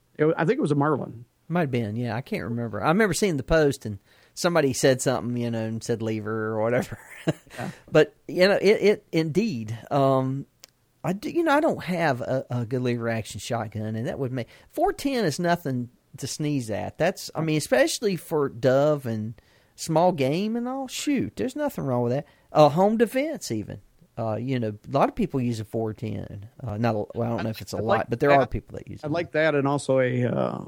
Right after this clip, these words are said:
Speaker 1: a forty-four mag, uh, big boy.
Speaker 2: Yeah, yeah.
Speaker 1: That's
Speaker 2: Those
Speaker 1: diff-
Speaker 2: Henrys have got just incredible actions. Um,
Speaker 1: Oh, they do.
Speaker 2: they're
Speaker 1: It's
Speaker 2: beautiful. They're like butter, and I know, like, butter. <laughs> I know the, um,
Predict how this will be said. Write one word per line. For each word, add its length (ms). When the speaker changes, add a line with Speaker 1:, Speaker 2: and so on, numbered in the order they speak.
Speaker 1:
a 160
forty-four 600
mag, 560
uh, 240
big 260
boy. 280
Speaker 2:
Yeah, 240
yeah. 300
Speaker 1:
That's 120
Speaker 2:
Those 120
Speaker 1:
diff- 120
Speaker 2:
Henrys 440
have 100
got 280
just 220
incredible 580
actions. 760
Um, 420
Speaker 1:
Oh, 160
they 120
do. 300
Speaker 2:
they're 180
Speaker 1:
It's 80
Speaker 2:
beautiful. 420
They're 100
like 240
butter, 440
and 280
I 100
know, 280
like, 300
butter. 360
<laughs> 480
I 80
know 220
the, 380
um, 400